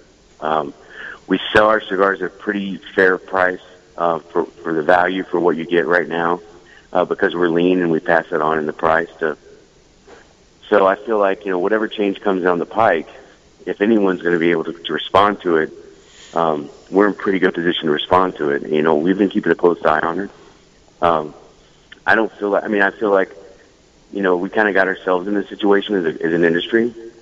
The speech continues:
uh, when they started outlawing Kretek, and then we started making, um, you know, clove cigars, and then when they, you know, outlawed, when they started changing taxes on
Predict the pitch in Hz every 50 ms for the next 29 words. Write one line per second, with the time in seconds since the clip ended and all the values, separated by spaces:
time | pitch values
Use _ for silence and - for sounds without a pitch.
0 | - - - - 85 85 82 78 85 87 85 87 82 85 85 92 87 85 85 85
1 | 87 76 82 82 85 85 82 - - 90 85 - - 92 82 82 85 - 90 87
2 | 87 87 85 82 - 90 85 82 82 82 80 - 80 80 82 - - - - _
3 | _ _ _ _ _ _ _ - 87 87 85 80 78 73 - - - - _ -
4 | 80 80 80 76 73 - - - 92 87 80 - - - - 85 82 82 80 85
5 | 90 82 85 80 82 82 85 82 82 80 80 76 76 76 - - - - - -
6 | - _ - 80 80 80 78 73 78 82 67 73 80 82 82 80 78 - - -
7 | - - - _ - 87 85 82 - 95 90 85 - - 90 85 82 82 80 -
8 | 95 85 82 82 - 90 78 82 80 82 85 80